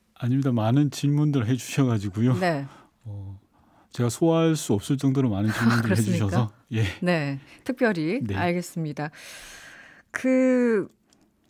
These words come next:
Speaker 2: 보통 이렇게 출마를 하게 되면 굉장히
Speaker 1: 네.
Speaker 2: 이제 고려해야 되는 변수들이 있잖아요.
Speaker 1: 네.
Speaker 2: 어,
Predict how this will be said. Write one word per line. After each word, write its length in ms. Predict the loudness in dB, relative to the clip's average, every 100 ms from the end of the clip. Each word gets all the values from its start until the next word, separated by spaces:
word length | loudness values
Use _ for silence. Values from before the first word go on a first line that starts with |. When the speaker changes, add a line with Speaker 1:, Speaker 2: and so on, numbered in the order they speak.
| -18
Speaker 2:
보통 800 | -8 -8 -6 -2 2 4 2 0 -6 _ _ _ _ _ -8
이렇게 520 | -6 -6 -4 -2 -2
출마를 520 | -4 -4 0 2 2
하게 200 | 0 0
되면 520 | 2 2 4 2 0 -2
굉장히 320 | -2 0 0
Speaker 1:
네. 40 |
Speaker 2:
이제 160 | -2 -4 -4
고려해야 1040 | -2 0 0 2 2 0 -2 -6 -4 -2
되는 200 | -2 -2
변수들이 640 | -2 -4 -2 -4 -2 -2 -2
있잖아요. 580 | -6 -6 -6 -4 -2 0
Speaker 1:
네. 160 | 0 -2
Speaker 2:
어, 400 | -6 -8 -10